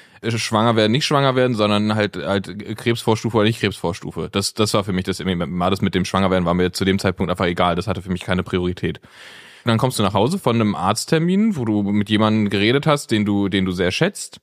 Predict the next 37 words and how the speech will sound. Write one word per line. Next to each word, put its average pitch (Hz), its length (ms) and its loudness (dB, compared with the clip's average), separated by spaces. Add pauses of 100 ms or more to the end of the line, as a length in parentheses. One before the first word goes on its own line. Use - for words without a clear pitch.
„Ja, 143 120 2
nee, 151 80 2
ist 135 140 0
alles 135 280 0
gut.“ 127 200 2
Und 107 60 0
ich 107 60 -2
denk 107 100 -4
mir 107 100 0
so, 110 80 2
„Ja, 196 100 4
ist - 160 -2
doch 135 100 0
geil, 202 220 2
ist - 220 -4
cool. 156 160 4
Dann 104 100 2
können 139 160 0
wir 151 60 4
jetzt, 147 340 -2
können 147 160 0
wir 139 100 2
chillen, 262 300 0
können 202 140 2
wir 151 80 2
weitermachen, 185 560 2
äh, - 20 0
alles 147 720 0
wieder, 143 300 2
ähm, 139 260 -4
probieren 220 440 0
und 196 140 0
so 175 80 -2
weiter 170 220 2
und 170 100 0
so 170 80 -4
fort.“ 165 240 0